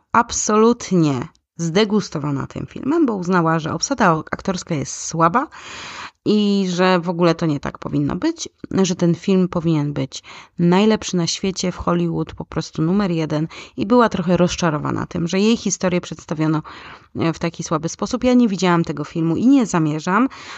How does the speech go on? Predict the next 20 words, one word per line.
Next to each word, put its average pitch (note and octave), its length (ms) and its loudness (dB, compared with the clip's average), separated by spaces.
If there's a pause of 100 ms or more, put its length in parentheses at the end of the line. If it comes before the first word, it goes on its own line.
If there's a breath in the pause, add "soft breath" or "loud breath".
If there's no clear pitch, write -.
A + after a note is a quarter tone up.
(140 loud breath)
ale A3+ 240 4
z - 100 -10
tego, F#3 280 0
co - 140 -4
czytałam D#3 540 0
w - 40 -14
sieci, E3 340 -2
no A#3+ 140 0
to C4+ 100 0
jest B3 180 4
to - 80 -8
taki F3+ 340 -2 (400)
po - 120 -2
prostu D#2+ 340 -4
film D#3 500 2
do D3 140 0
obejrzenia. C#3+ 540 -2 (380 loud breath)
Nic F3+ 320 4
tam C#3 420 -2 (160)
nadzwyczajnego. D3+ 840 -2